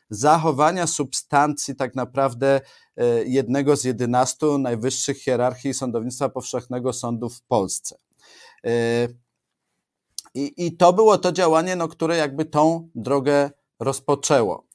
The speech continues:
E, natomiast mówię, to jest jeden z tych środków, które uruchomiliśmy, ponieważ jest taka potrzeba, ponieważ takie sytuacje się zdarzają, ponieważ musimy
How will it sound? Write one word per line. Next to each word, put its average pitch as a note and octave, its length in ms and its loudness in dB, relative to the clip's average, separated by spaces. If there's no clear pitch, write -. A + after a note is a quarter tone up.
E, B2+ 40 0
natomiast F3+ 440 -2
mówię, C#3 320 0
to E3+ 240 0
jest A3 300 -2
jeden F#3 440 -2
z - 100 -4
tych D#3+ 180 -6
środków, C#3+ 680 -2
które D#3 440 0
uruchomiliśmy, D#3 920 -2
ponieważ D#3+ 680 -4
jest C#3 520 -2
taka A#2 280 -8
potrzeba, A2+ 920 -2
ponieważ D3 360 -2
takie D3+ 280 -6
sytuacje C#3+ 640 -4
się B2+ 180 -6
zdarzają, A#2 840 -2
ponieważ D#3 580 -2
musimy D#3+ 800 -4